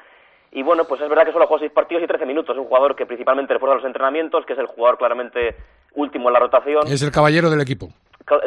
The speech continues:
Speaker 1: sí, exacto. Eh, juega algo más, pero es el caballero del equipo, sí. Pero bueno, es verdad que Paco, cuando el partido está sentenciado o le quiere dar un toque concreto al encuentro, pues sí que le saca para momentos circunstanciales, ¿no? O sea, al final es un jugador, como digo, que ni mucho menos tiene la importancia que tiene su hermano, que don-,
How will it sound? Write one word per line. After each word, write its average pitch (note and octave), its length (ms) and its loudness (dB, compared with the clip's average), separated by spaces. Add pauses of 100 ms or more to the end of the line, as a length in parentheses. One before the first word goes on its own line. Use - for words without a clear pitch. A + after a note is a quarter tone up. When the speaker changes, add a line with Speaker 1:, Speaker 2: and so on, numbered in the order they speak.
Speaker 1:
sí, E3+ 60 2
exacto. A#2+ 720 -2
Eh, G#2+ 180 -8
juega B2+ 140 6
algo B2+ 120 2
más, C3+ 220 2
pero C3 120 0
es C#3 60 -8
el B2 60 -4
caballero A2+ 240 0
del F#2+ 100 -2
equipo, G#2 240 -6
sí. A#2+ 140 -10
Pero A#2 100 -4
bueno, D3+ 140 -2
es - 80 0
verdad D#3 100 6
que D3+ 100 2
Paco, D#3 260 2
cuando C3+ 200 0
el - 40 -6
partido D3+ 240 0
está D3 160 -4
sentenciado C#3+ 560 2
o C3 60 2
le B2+ 100 -2
quiere C#3 180 -4
dar C3+ 100 0
un C3+ 160 -8
toque C3+ 280 -4
concreto C3+ 340 -4
al C3+ 100 2
encuentro, C#3 380 -6
pues A2+ 120 -8
sí B2+ 80 -14
que A2 80 -8
le F#2 80 -8
saca A#2+ 320 -2 (400)
para - 180 4
momentos B2 380 -2
circunstanciales, G2+ 600 -8
¿no? A2+ 100 -10
O - 20 -10
sea, G#2 80 -12
al - 40 -18
final A2+ 200 -6
es A2+ 40 -8
un A#2+ 80 -12
jugador, A#2 260 2
como G#2+ 180 -10
digo, B2 240 -6 (360)
que G#2+ 420 -2
ni A2 100 -8
mucho C3+ 200 -6
menos C#3 160 0
tiene C3 160 -6
la B2+ 120 2
importancia B2 520 -2
que B2+ 80 -4
tiene A#2+ 160 -8
su A#2+ 80 -4
hermano, B2+ 420 0 (440)
que G2+ 140 -4
don-, G2+ 160 -6